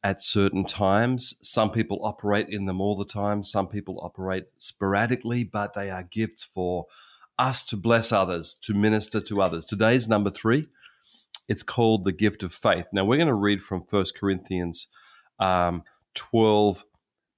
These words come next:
eight to ten. It talks about the ni-, there's nine gifts, all right?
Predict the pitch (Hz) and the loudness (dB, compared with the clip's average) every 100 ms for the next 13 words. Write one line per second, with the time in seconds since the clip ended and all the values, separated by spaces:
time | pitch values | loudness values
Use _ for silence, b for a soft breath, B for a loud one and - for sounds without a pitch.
0 | - 113 110 87 - 123 104 85 - - | 0 2 2 -4 -4 2 2 2 -2 -2
1 | 135 - 101 104 - 104 107 107 - 95 | -2 0 2 2 0 0 2 0 0 -4
2 | 107 113 110 95 95 - - - _ - | 0 2 2 0 -4 -4 -6 -6 _ -4
3 | 101 101 104 | 0 2 2